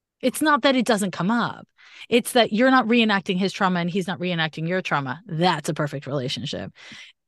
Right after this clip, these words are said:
in my book, right? So when I look at the two of you, there are some ways that you are rigid with each other. It's not you rigid. It's not he rigid. It's you're both rigid.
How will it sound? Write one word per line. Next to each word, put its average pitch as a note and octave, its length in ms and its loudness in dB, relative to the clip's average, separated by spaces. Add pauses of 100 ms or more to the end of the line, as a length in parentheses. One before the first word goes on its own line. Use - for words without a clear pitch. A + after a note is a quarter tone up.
in A3 140 8
my F3 180 4
book, - 360 -8 (140)
right? F3+ 300 4 (220)
So A3 300 4 (320)
when B3 680 2 (380)
I A#3+ 120 4
look D4 240 2
at D4+ 60 0
the D#4 80 -4
two - 180 -2
of A3 80 -4
you, A#3 200 -4
there A3+ 180 -2
are G#3+ 120 -2
some D4 380 -2
ways G3+ 460 -2
that G#3 180 -4
you G#3 220 -2
are F#3+ 140 0
rigid G3+ 640 0
with B3 180 2
each A#3+ 260 0
other. G3 500 -2
It's - 160 -4
not A#3+ 200 4
you A3 260 4
rigid. G3 480 0
It's - 120 -8
not G3 160 -2
he F#3+ 200 -2
rigid. F3 340 0
It's - 220 -4
you're F3 200 -2
both F#3+ 260 0
rigid. B3+ 420 0